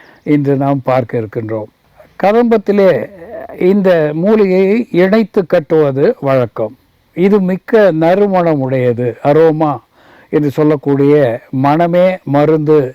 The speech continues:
என்கின்ற மருத்துவ குணத்தை இந்த மாசி பத்திரி என்று தமிழிலே சொல்லக்கூடிய அர்டிமீசியா வல்கேர் என்று சொல்லக்கூடிய தாவர பெயரை பெற்றிருக்கக்கூடியது. மாசி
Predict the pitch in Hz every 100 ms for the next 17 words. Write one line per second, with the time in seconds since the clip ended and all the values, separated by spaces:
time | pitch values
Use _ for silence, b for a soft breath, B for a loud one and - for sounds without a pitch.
0 | 139 135 139 131 135 127 139 143 151 123
1 | 131 127 117 139 113 110 B B B B
2 | - 147 139 123 131 156 202 - 190 -
3 | 143 - 143 139 127 320 135 123 143 151
4 | 156 147 131 139 127 131 - 131 131 143
5 | 139 113 - B B B B B - 151
6 | - 190 165 151 131 147 165 208 - 147
7 | 143 135 131 147 139 - - - 143 135
8 | 131 143 143 135 139 131 135 147 226 202
9 | 135 143 147 135 135 127 131 131 123 143
10 | 131 113 120 127 120 117 110 120 185 311
11 | b b b b b - 135 151 -